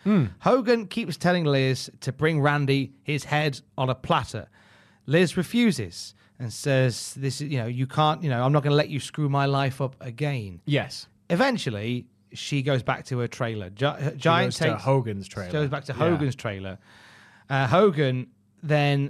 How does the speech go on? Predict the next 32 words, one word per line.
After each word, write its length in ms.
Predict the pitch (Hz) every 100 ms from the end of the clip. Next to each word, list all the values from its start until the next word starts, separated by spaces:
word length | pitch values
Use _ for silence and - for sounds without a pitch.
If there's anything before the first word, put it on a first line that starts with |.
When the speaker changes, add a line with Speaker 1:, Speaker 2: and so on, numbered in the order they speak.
| - -
Speaker 2:
follows 400 | - 170 170 139
her 140 | 143 -
into 380 | 160 160 151 135
the 80 | 123
trailer, 520 | - 107 101 95 113
Speaker 1:
Yes. 220 | 135 127 110
Speaker 2:
where 80 |
she's 240 | 123 143 120
very 300 | 135 127 117
upset. 520 | 107 107 82 113 -
Speaker 1:
Yes. 320 | 165 135 82 131
Speaker 2:
And 100 | 117
Hogan 320 | 170 156 139
says, 440 | 147 123 123 - _ _ _ -
"What 220 | 135 -
Hogan 320 | 185 190 180
wants, 360 | 147 143 143 -
Hogan 400 | 143 139 131 127
gets. 320 | 120 98 -
So 140 | -
you're 180 | 113 143
Speaker 1:
Yes. 80 | -
Speaker 2:
gonna 120 | 151
go 140 | 131 143
out 180 | 147 139
there 240 | 135 131
and 100 | 123
you're 120 | 143
gonna 240 | 135 127 120 _ -
do 320 | 143 139 139 139
this 440 | 131 127 - -
scene." 560 | - - 143 117 95